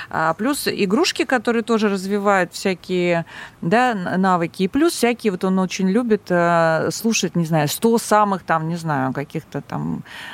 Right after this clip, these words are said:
э, вещей популярных или там изобретений. Вот это вот всю ерунду. Но, с другой стороны, тоже же интересно. Давайте мифы про интернет развеем. Что самое страшное в интернете? <laughs> Не знаю. Поговорите со мной про это. Стра-, нет, вернее, не так.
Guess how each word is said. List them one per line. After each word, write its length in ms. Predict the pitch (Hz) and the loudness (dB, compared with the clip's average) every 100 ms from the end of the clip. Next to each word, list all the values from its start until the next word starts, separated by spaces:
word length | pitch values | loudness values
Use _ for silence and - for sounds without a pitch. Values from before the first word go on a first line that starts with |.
| - - | -18 -10
э, 120 | - | -6
вещей 800 | 151 175 - 226 233 220 175 165 | -2 0 2 2 4 2 0 -4
популярных 880 | 175 160 165 190 220 196 180 160 170 | -6 -2 0 2 2 0 -6 -8 -10
или 180 | 160 156 | -10 -8
там 240 | 156 156 | -6 -6
изобретений. 800 | 156 165 185 160 214 220 208 165 | -4 -2 -2 -2 2 4 2 0
Вот 100 | 185 | 0
это 160 | 254 185 | 0 -2
вот 100 | 160 | -6
всю 160 | - 190 | -2 0
ерунду. 380 | 180 202 277 370 | 2 2 2 2
Но, 100 | 226 | 2
с 60 | |
другой 200 | 214 254 | 2 -2
стороны, 460 | - 240 254 254 220 | -2 0 2 2 0
тоже 260 | - 349 294 | -2 -2 -2
же 180 | 180 180 | -2 -2
интересно. 520 | 180 226 190 - 143 | 0 0 0 -2 0
Давайте 380 | 196 330 370 220 | 2 2 2 4
мифы 520 | 247 381 - 247 226 - - - | 4 2 0 0 0 -6 -16 0
про 160 | 262 | 2
интернет 560 | 269 233 254 220 147 - | 2 0 0 0 -2 -4
развеем. 680 | 147 156 208 359 302 147 - - - - | -4 -2 -2 0 0 -2 -10 -16 -16 -12
Что 220 | - 349 | -2 0
самое 340 | - 339 294 - | 4 2 2 -2
страшное 420 | 349 320 - 233 | 0 0 2 2
в 60 | 226 | 2
интернете? 640 | 233 254 185 196 - - 220 | 0 -2 -2 -4 -2 0 4
<laughs> 40 | |
Не 100 | 233 | 4
знаю. 440 | - 190 - - - - - 320 - - 247 - 285 - | 4 0 0 -2 0 -4 -8 -8 -8 -4 -2 0 -2 0
Поговорите 560 | 220 262 277 269 233 | 2 4 4 2 -2
со 160 | - 208 | 0 2
мной 180 | 202 196 | 2 2
про 200 | 196 185 | 4 4
это. 300 | 160 - 151 | 2 0 -6
Стра-, 300 | - 359 370 | 4 4 4
нет, 220 | 240 220 | 0 0
вернее, 240 | 262 339 285 | 0 0 0
не 100 | 294 | 2
так. 160 | 220 | 0